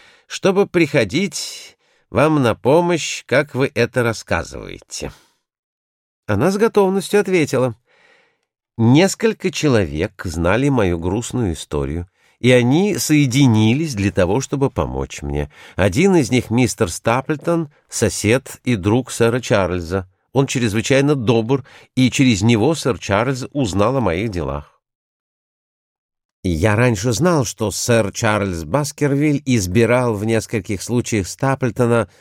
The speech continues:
для роли раздавателя его милостыни, а потому слова Лауры Лайонс показались мне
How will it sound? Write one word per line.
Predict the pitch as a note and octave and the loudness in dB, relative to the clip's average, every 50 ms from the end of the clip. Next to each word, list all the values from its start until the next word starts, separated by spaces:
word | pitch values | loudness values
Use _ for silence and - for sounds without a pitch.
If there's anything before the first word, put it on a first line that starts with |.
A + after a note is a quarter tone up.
| _ _ _ | _ _ _
для | - F#2 G#2 A#2 G#2+ | -4 0 2 2 4
роли | A2+ B2 B2 A2+ A2+ A2+ A2+ G2 | 4 2 2 2 2 2 2 2
раздавателя | A2 A2 A2+ G2+ F#2+ F#2+ A#2 A2 G#2 A2 A2+ G#2+ - - A2 G#2+ | 2 2 0 0 0 0 0 2 2 2 0 0 0 -2 -4 -2
его | G#2+ A2 G#2+ A2+ A2+ | -2 -2 0 0 0
милостыни, | A2+ B2 D3 C#3 A2+ F#2 D#2+ D2+ - - - E2+ D2+ C#2 C#2 C#2 | 2 2 4 4 4 2 0 -4 -6 -8 -8 -6 -6 -4 -4 -4
а | C#2 C#2+ | -4 -4
потому | - G#2 F#2+ - E3 G3 A3 A3+ G#3+ | -4 -4 -2 0 0 0 0 0 -2
слова | - - D#3+ D#3 D3+ D3+ E3+ F3+ F3 E3 D#3+ D3+ | -2 0 0 0 2 2 0 0 2 2 0 0
Лауры | C#3+ C3+ C3 C3 C#3 D#3 D#3 D3+ C3 C3 B2+ | 0 0 0 0 0 0 -2 0 0 0 -2
Лайонс | B2+ C3+ D#3 E3+ E3+ F3+ F#3 F#3 F3 - - | 0 0 0 0 0 0 0 -2 -4 -6 -4
показались | _ D3+ C#3+ - D3 C3+ D3 D#3+ D#3 D3+ D3 - C3+ | _ -6 -4 -4 -4 -2 -2 -2 -2 -2 -2 -2 -2
мне | C#3 C#3+ D3 D3+ D#3 D3+ D3 | 0 2 2 2 2 0 -2